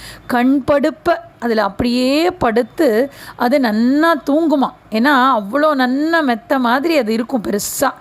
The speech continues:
அப்ப "கண்படுப்ப தேங்காதே புக்கிருத்து சீர்த்த முலை பற்றி வாங்கக் குடம் நிறைக்கும் வள்ளல் பெரும் பசுக்கள்" அப்படின்னு சொல்லி,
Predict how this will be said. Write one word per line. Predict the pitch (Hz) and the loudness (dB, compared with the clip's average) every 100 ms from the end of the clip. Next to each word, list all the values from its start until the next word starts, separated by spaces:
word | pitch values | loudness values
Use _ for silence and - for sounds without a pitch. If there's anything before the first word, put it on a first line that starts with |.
| - - - | -18 -20 -20
அப்ப | - 220 226 220 | -6 -4 -2 0
"கண்படுப்ப | 254 254 269 240 220 294 233 208 269 - - - - | 0 0 0 0 -2 -2 0 0 -2 -10 -20 -10 -2
தேங்காதே | 214 254 285 277 285 285 269 294 330 359 | 0 2 2 2 2 2 2 0 0 -4
புக்கிருத்து | 277 220 - - 294 302 - - - | -6 -10 -8 -2 0 -2 -4 -4 -2
சீர்த்த | 330 - 240 285 339 - - 349 | -2 -2 0 2 0 -6 -2 0
முலை | 269 226 240 277 | 2 2 0 0
பற்றி | 240 175 165 - 285 240 196 - - - - 185 | -2 -4 -4 -6 -4 -4 -6 -16 -20 -20 -6 0
வாங்கக் | 190 233 320 349 349 - | 2 2 2 0 0 -2
குடம் | 285 254 254 240 | 0 2 2 0
நிறைக்கும் | 226 214 214 - 233 294 | 0 0 -2 -2 0 2
வள்ளல் | 214 202 254 302 302 - | 2 2 2 2 0 -2
பெரும் | 247 214 226 196 | -2 -2 -2 -4
பசுக்கள்" | 220 - 220 - 196 190 214 226 220 | -6 -6 -10 -8 -4 -2 0 2 2
அப்படின்னு | 196 196 208 202 226 | 0 0 -2 0 0
சொல்லி, | 226 196 190 175 240 | 0 -2 -2 0 -2